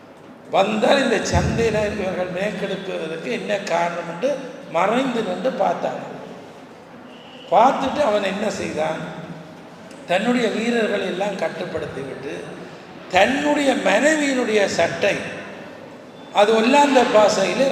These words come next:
ரவுக்கை என்று பெயர், அதை ஒரு தடியிலே கொழுவி அந்த ரவு-,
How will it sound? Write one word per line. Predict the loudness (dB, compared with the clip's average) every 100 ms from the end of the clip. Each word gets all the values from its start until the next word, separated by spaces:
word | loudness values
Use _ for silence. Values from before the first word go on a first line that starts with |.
| 6
ரவுக்கை | 8 8 4 2 2 2
என்று | 0 -2 -2
பெயர், | -4 -4 -8 -12 -16 -16 -12 2 2
அதை | 4 2
ஒரு | 2 4
தடியிலே | 6 6 4 2 2 2
கொழுவி | 0 2 2 2 -4 -6 -8 -10 -12 -14 -16 -16 -16 -16 -16 -16 -16 -16 -14 -14 -14 -14 -12 -8
அந்த | 2 4
ரவு-, | 8 6